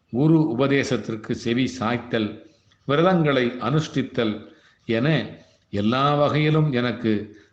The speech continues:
பிடித்தமாக நீ நடந்து வந்து கொண்டிருக்கிறாய். இப்பொழுது முடியவில்லை என்று சொன்னாலும்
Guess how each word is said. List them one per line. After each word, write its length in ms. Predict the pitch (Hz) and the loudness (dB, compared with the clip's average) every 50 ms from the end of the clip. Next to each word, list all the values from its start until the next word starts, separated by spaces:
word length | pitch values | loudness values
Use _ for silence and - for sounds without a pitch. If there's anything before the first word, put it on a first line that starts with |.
| _ _ | _ _
பிடித்தமாக 720 | - 139 151 175 165 175 - 143 127 123 117 110 104 120 139 | -2 0 0 0 0 0 -2 -2 0 0 0 0 0 0 0
நீ 180 | 139 135 131 | 0 0 0
நடந்து 380 | 120 113 113 131 139 139 131 123 | -2 -2 -2 -2 0 0 0 0
வந்து 360 | 120 120 117 123 117 104 117 | 0 0 0 -2 -2 -2 -2
கொண்டிருக்கிறாய். 680 | 120 113 113 110 104 107 - - 113 104 90 - - - - _ _ _ _ _ _ _ _ _ _ _ | -2 -2 -2 -2 -4 -6 -6 -6 -4 -4 -6 -6 -10 -16 -20 _ _ _ _ _ _ _ _ _ _ _
இப்பொழுது 500 | - 143 139 - 151 147 147 143 139 139 | -4 -4 -2 0 0 2 2 4 2 2
முடியவில்லை 600 | 127 131 139 147 147 143 143 143 143 143 143 135 | 2 2 2 2 2 2 2 2 2 2 2 0
என்று 240 | 139 139 143 139 127 | 0 0 0 -2 -2
சொன்னாலும் 600 | 113 120 117 110 104 95 92 90 87 85 82 - | -2 -2 -2 -2 -2 -2 -4 -4 -8 -10 -14 -18